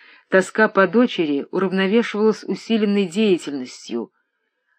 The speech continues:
а здесь, в родном гнезде, старика разом охватила самая тяжелая пустота.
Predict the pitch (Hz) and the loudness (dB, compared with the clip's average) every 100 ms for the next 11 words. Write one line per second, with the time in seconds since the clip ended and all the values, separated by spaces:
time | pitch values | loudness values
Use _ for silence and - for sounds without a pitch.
0 | _ _ 156 175 170 151 175 285 226 170 | _ _ 2 4 2 -2 2 2 2 2
1 | 175 160 196 202 165 175 160 151 233 277 | 0 2 0 -2 -2 -4 -4 -4 0 0
2 | - _ _ _ _ - - 202 196 - | -2 _ _ _ _ -20 0 2 2 6
3 | 269 262 - 185 247 226 233 233 - 214 | 8 8 6 4 4 4 2 0 0 -2
4 | - 233 220 - 220 269 254 254 - 226 | 0 0 0 0 2 2 2 0 -2 -4
5 | 185 214 202 196 190 180 - 160 156 123 | 0 0 0 -2 -4 -8 -6 -6 -6 -8
6 | 101 | -10